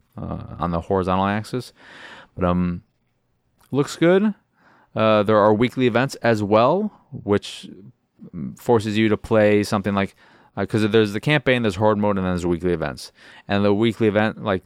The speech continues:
the one that's happening right now, will force you to play in horde mode on this specific map, I believe is the Venice map. And you're locked to a medium difficulty, and it'll add some modifiers to it. Like,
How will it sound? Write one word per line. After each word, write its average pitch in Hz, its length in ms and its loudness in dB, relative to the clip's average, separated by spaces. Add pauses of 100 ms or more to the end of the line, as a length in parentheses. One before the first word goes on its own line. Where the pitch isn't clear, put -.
(140)
the 101 80 0
one 98 160 2
that's 92 140 -4
happening 92 240 0
right 95 160 0
now, 98 340 0 (360)
will 104 180 4
force 113 260 2
you 107 80 -4
to 95 60 -6
play 101 420 2 (280)
in 123 120 0
horde 143 240 4
mode 107 380 2 (240)
on 104 420 0 (220)
this 98 140 -6
specific 107 440 -6
map, 95 280 -2
I - 40 -8
believe 92 240 -2
is 87 100 -4
the 90 60 -4
Venice 92 320 -2
map. 95 240 0 (800)
And 98 400 0 (920)
you're 95 120 -4
locked 101 280 2
to 110 100 0
a 98 60 -2
medium 147 320 0
difficulty, 120 720 0 (460)
and 104 140 0
it'll 104 180 2
add 113 240 2
some 101 180 0
modifiers 95 640 -2
to 82 200 -6
it. - 120 -12 (460)
Like, 95 300 2